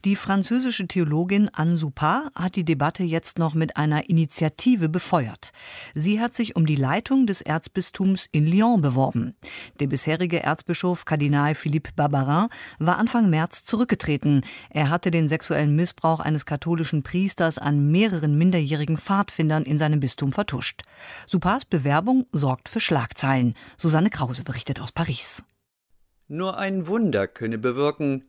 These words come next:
Speaker 2: dass Anne Soubas als Kandidatin für die Nachfolge von Philippe Barbarin an der Spitze des Erzbistums von Lyon eine Chance habe,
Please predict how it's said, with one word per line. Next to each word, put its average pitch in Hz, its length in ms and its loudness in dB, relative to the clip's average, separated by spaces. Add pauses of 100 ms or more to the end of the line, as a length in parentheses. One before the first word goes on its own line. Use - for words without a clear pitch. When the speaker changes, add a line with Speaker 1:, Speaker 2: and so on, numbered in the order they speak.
(300)
Speaker 2:
dass - 200 -6
Anne 196 180 -4
Soubas 131 540 -2
als - 320 -10
Kandidatin 110 760 0
für - 140 -14
die 175 100 -4
Nachfolge 127 600 -2
von 101 260 -4
Philippe 113 380 -6
Barbarin 131 560 2 (100)
an 165 160 -8
der 156 80 -2
Spitze - 460 -6
des 104 160 -4
Erzbistums - 800 -6
von 120 180 -6
Lyon 104 500 -2
eine 147 260 -6
Chance 120 540 -4
habe, 113 340 2